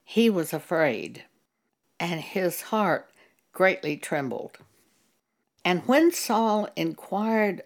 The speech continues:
of the Lord, the Lord answered him not,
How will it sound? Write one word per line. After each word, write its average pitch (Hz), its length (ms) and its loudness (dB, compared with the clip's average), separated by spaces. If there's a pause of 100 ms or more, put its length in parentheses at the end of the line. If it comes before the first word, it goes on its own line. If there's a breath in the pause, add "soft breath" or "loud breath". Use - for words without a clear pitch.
(100)
of 156 240 -4
the 143 100 -4
Lord, 143 640 -2 (1040 soft breath)
the - 80 -2
Lord 185 640 2 (200)
answered 202 540 0
him 151 540 -6 (320)
not, 143 580 -4